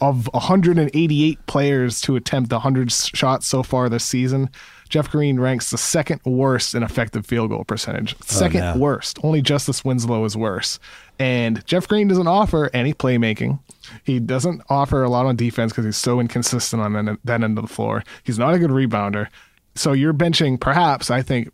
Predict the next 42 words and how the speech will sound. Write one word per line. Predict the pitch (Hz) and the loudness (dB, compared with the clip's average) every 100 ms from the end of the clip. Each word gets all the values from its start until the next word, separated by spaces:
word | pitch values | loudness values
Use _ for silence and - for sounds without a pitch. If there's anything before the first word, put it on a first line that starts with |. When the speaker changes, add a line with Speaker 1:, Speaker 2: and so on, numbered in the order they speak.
| - | -4
Speaker 1:
maybe | 123 127 120 | -2 0 0
the | 117 | 0
brightest | 107 127 131 135 | 0 0 0 0
young | 131 123 | 0 0
player | 120 120 113 | 0 0 2
on | 117 | 2
their | 113 | 0
roster | 110 139 147 - 107 | 2 2 0 0 0
in | |
Aaron | 110 110 | 0 0
Gordon | 110 156 117 110 107 _ _ _ _ - | 0 0 0 -2 -4 _ _ _ _ -4
and | 117 | 0
putting | 135 127 | 2 2
him | 123 131 | 2 2
in, | 120 | -2
him | - 135 | -2 0
in | 123 | 2
a | 113 | 2
role | 113 120 113 113 - - | 0 0 0 -4 -8 -6
that's, | 123 110 - - - - | -4 -4 -6 -8 -14 -6
I | 165 | 0
don't | 175 151 | 0 2
think, | 151 123 - - - _ _ _ _ _ - - _ 143 | 0 -2 -6 -20 -20 _ _ _ _ _ -20 -20 _ -2
to | 220 | 0
the, | 180 156 - | 0 -2 -2
to | 233 | 0
the | 202 | 2
greatest | 190 202 160 120 | 4 4 4 4
benefit | 160 - - - | 2 2 0 -2
for | 131 | 0
his | 123 123 | 2 0
development | 120 120 117 101 104 104 - - _ _ - | 0 2 2 0 -2 -4 -10 -20 _ _ -2
in | 185 | 2
Speaker 2:
No, | |
I | 156 | 4
Speaker 1:
favor | 151 | 6
Speaker 2:
mean, | 151 | 4
Speaker 1:
of | 120 | 4
Jeff | 143 - | 0 0
Green. | 143 131 | 0 0
It | 120 | 0
just, | - 175 - | -2 -2 -4